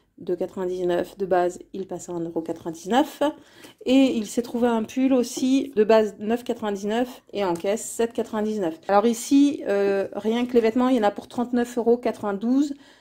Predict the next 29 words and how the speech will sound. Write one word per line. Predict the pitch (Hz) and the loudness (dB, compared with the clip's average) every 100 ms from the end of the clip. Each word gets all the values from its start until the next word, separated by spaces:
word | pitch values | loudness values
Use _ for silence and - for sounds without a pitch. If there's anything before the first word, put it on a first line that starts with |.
| _ _ | _ _
euh, | 196 185 185 | 0 4 4
de | 180 202 | 4 2
départ. | 214 214 226 240 262 247 - - - | 2 2 4 4 2 0 -6 -16 -8
Avec | 202 196 214 | -2 0 0
les | 226 240 | 2 4
remises | 233 220 240 233 | 4 2 0 0
là, | 180 | 0
de | 175 180 | 2 2
un | 180 | 2
euro, | 190 190 196 208 | 2 2 4 4
deux | 185 180 | 2 2
euros, | 185 202 208 - | 2 4 4 0
on | 180 | -6
passe | 190 196 | -4 -6
à | |
trente | 185 190 196 | -6 -8 -4
et | |
un | |
euros | 185 180 165 | -4 -2 -2
quatre-vingt-douze. | 175 180 170 185 233 262 - - | -4 -6 -4 0 0 0 -4 0
Là-dessus, | 202 - 277 | 0 2 0
j'ai | 233 | 0
pu | 220 226 | -2 -2
récupérer | 214 220 214 214 214 | -2 -2 -4 -2 -2
un | - 196 | 0 -2
bon | 190 240 | 2 2
de | 202 | 4
dix | 180 180 226 220 | 0 0 -2 2
euros | 233 226 226 | 4 4 2